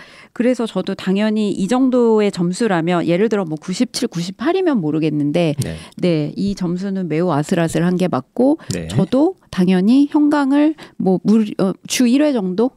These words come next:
Speaker 1: 네,
Speaker 2: 네네네.
Speaker 1: 고삼 되면 이제 수업 열리니까,
Speaker 2: 음.
Speaker 1: 그래서 저도 당연히 들어야 된다고 생각합니다,
Speaker 2: 네.
Speaker 1: 수업을. 네.
Speaker 2: 뭐 저도 마찬가지
Speaker 1: 음.
Speaker 2: 의견이고 뭐
Speaker 1: 음.
Speaker 2: 다 똑같은 얘기죠. 그러니까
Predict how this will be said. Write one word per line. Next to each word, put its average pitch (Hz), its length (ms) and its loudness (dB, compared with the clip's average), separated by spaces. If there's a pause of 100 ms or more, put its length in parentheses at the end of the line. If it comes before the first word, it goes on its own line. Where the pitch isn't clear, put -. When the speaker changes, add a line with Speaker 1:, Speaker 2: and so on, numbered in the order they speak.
Speaker 1:
네, 185 100 0
Speaker 2:
네네네. 180 200 0
Speaker 1:
고삼 285 280 2
되면 226 300 2
이제 190 140 0
수업 320 220 0
열리니까, 170 880 -2
Speaker 2:
음. - 240 -12
Speaker 1:
그래서 202 140 -6
저도 185 240 -6
당연히 175 360 0
들어야 185 260 0
된다고 160 320 -2
생각합니다, 190 600 -4
Speaker 2:
네. 170 100 -8
Speaker 1:
수업을. 165 380 -2 (140)
네. 180 140 -8 (360)
Speaker 2:
뭐 143 80 -4
저도 170 300 2
마찬가지 240 460 0
Speaker 1:
음. 185 60 2
Speaker 2:
의견이고 160 540 2
뭐 123 360 0
Speaker 1:
음. - 100 -6
Speaker 2:
다 160 120 -4
똑같은 165 960 0
얘기죠. 147 300 2
그러니까 117 380 0